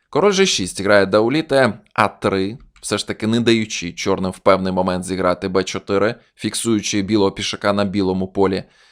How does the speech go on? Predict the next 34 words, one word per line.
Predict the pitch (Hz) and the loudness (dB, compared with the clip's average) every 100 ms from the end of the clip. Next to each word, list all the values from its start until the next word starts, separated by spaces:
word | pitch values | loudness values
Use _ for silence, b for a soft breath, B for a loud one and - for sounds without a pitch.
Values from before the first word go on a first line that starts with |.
| b - | b 2
Король | 156 127 | 6 6
Ф | 98 | 4
шість, | - 127 151 - | 0 -2 -2 -4
король | - 95 95 | -2 2 2
Аш | 101 87 | 2 0
два. | 71 - _ _ _ _ - | -4 -4 _ _ _ _ -6
Білі | 110 170 180 | 0 4 4
хочуть | 160 143 143 131 104 | 4 -2 -2 -2 -2
зайти | 101 123 117 127 123 | 2 4 2 -2 -2
королем | 110 107 104 110 117 117 - | 0 2 4 2 2 -6 -10
через | - 95 98 - | -4 -2 -4 -4
поле | 92 92 | -2 -2
Ж | 95 101 | -2 -6
три | - - - _ _ _ | -6 -10 -12 _ _ _
в | - | -16
центр. | - 92 85 92 135 b b b b b - | -4 -4 -2 -4 -4 b b b b b -4
Це, | 156 | 0
в | 127 | 0
принципі, | - 107 - - 90 | 0 -2 -2 -8 -6
їм | 95 90 | -4 -2
вдається. | 98 101 87 - - 123 143 - | -2 -2 -2 -6 -8 -8 -10 -6
На | 107 110 | 0 0
Ф | 104 | 0
чотири | - - 95 87 | -6 -4 -2 -4
ставить | - 98 95 - | -4 -2 -2 -4
короля | 92 95 95 | -4 0 0
осьмак, | 95 107 117 139 147 b b b | 0 -2 0 0 0 b b b
Ф | 117 - | -2 -2
шість, | - 147 170 - - 110 | -4 -4 -4 -8 -2 0
Ф | 107 - | 0 -2
три, | 110 123 147 | -2 0 -2
король | 143 104 101 98 | -2 0 2 0
Д | 87 | -2
шість. | 92 - - - | -6 -8 -10 -12